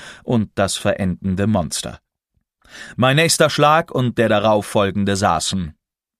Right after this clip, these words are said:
Meine Kraft riss dem Verschlinger einen kleinen Graben in eins der Vorderbeine.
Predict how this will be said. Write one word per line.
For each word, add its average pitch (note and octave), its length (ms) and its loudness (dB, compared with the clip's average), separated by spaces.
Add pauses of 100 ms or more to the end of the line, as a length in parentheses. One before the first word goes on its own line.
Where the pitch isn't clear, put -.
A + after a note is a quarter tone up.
(320)
Meine A#2 240 2
Kraft - 400 0
riss C#3 180 0
dem C3+ 180 0
Verschlinger C#3 520 2
einen A#2+ 280 0
kleinen C3 380 0
Graben A2+ 500 0
in G2 200 -2
eins G2+ 340 -4
der G2 100 -6
Vorderbeine. - 800 -8